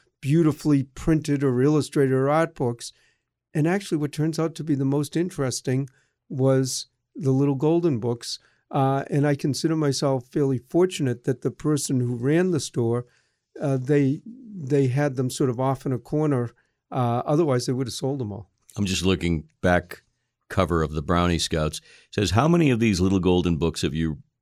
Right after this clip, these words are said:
Speaker 2: read?" And, uh, there are upwards of ninety of them <laughs> in this. And I'm sure there are many more post this one, of course. It's amazing.
Speaker 1: Well,
Speaker 2: Just
Speaker 1: like I say, we bought
Speaker 2: cranking
Speaker 1: a
Speaker 2: 'em out.
Speaker 1: collection with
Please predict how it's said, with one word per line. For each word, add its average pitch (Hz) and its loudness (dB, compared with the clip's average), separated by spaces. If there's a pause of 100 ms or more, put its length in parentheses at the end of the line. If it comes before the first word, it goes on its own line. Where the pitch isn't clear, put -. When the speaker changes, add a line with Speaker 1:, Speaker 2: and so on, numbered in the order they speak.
(140)
Speaker 2:
read?" 82 0
And, 76 -4
uh, 73 -2
there 80 -2
are 85 -4
upwards 90 0
of 78 -2
ninety 82 0
of 78 -6
them 170 -2
<laughs> - -6
in - 0
this. 175 0 (200)
And 117 2
I'm 110 0
sure 131 0
there 113 4
are 104 4
many 107 4
more 104 2
post 107 0
this 87 0
one, 85 0
of 78 -4
course. 95 -2 (720)
It's - -2
amazing. 120 2 (180)
Speaker 1:
Well, 208 4
Speaker 2:
Just 160 4
Speaker 1:
like 240 4
I 190 4
say, 190 -2
we 113 0
bought 110 4
Speaker 2:
cranking - 4
Speaker 1:
a 107 2
Speaker 2:
'em 101 2
out. 143 4
Speaker 1:
collection 147 2
with 117 -6